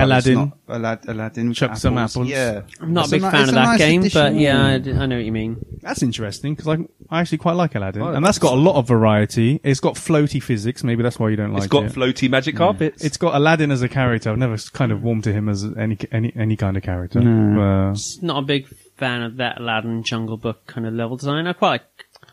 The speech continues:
Speaker 1: Jungle Book again has, oh, you don't like flo-, floaty physics. I've put, I've, I've banged the nail on the head. If I'm gonna buy
Speaker 3: I
Speaker 1: you a
Speaker 3: don't hate them,
Speaker 1: platformer,
Speaker 3: but I just don't think, like, they're not my
Speaker 1: if I'm
Speaker 3: favourites.
Speaker 1: gonna, so you like heavy physics. So,
Speaker 3: Mm-hmm.
Speaker 1: you know, if, if I'm
Speaker 3: Stop
Speaker 1: gonna
Speaker 3: putting
Speaker 1: buy
Speaker 3: words in my mouth.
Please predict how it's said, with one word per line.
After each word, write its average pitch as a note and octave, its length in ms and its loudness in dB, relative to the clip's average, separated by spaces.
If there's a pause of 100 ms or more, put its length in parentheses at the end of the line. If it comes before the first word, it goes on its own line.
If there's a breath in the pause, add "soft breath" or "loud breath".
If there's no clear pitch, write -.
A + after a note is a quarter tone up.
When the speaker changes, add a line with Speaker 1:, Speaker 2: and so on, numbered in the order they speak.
(180 soft breath)
Speaker 1:
Jungle A#3 300 2
Book G3+ 160 4
again A3 240 0
has, G3+ 180 0 (100)
oh, F#3 120 -4
you F#3+ 180 0
don't C4 180 2
like F3 140 2
flo-, F3 220 2
floaty E3 420 0
physics. F#3 500 -4
I've C#3 140 -2
put, - 240 -4
I've, - 280 -4
I've C#3+ 160 -4
banged D#3 180 0
the D3 60 0
nail D3 140 0
on C#3 40 0
the C#3 80 2
head. E3+ 160 4
If G#2+ 80 0
I'm E3 140 2
gonna D3 160 2
buy C#3+ 160 2
Speaker 3:
I - 20 4
Speaker 1:
you B2+ 140 2
a - 40 0
Speaker 3:
don't C3 60 -6
hate D3 260 2
them, G2+ 220 -4
Speaker 1:
platformer, A#2+ 80 -2
Speaker 3:
but C#3 80 -2
I C#3 60 -6
just - 200 -12
don't C3+ 240 -6
think, B2 240 -12
like, A#2 380 -14 (380)
they're A#2+ 100 -10
not G#2+ 140 -12
my A2+ 120 -12 (100)
Speaker 1:
if C#3 200 0
I'm G3 120 4
Speaker 3:
favourites. F3+ 40 2
Speaker 1:
gonna, D#3+ 320 2
so - 160 0
you E3+ 140 6
like C3 140 2
heavy D#3 280 0
physics. - 520 -16 (180)
So, B2 140 -4
Speaker 3:
Mm-hmm. A#2+ 480 -2
Speaker 1:
you C3 100 -6
know, A2+ 140 -4
if, A#2 180 -8
if C#3 100 -4
I'm F3 100 0
Speaker 3:
Stop E3+ 60 -2
Speaker 1:
gonna D#3+ 140 0
Speaker 3:
putting C3+ 80 -6
Speaker 1:
buy D#3+ 60 -2
Speaker 3:
words C#4+ 200 0
in - 80 -12
my A3 100 0
mouth. - 480 -10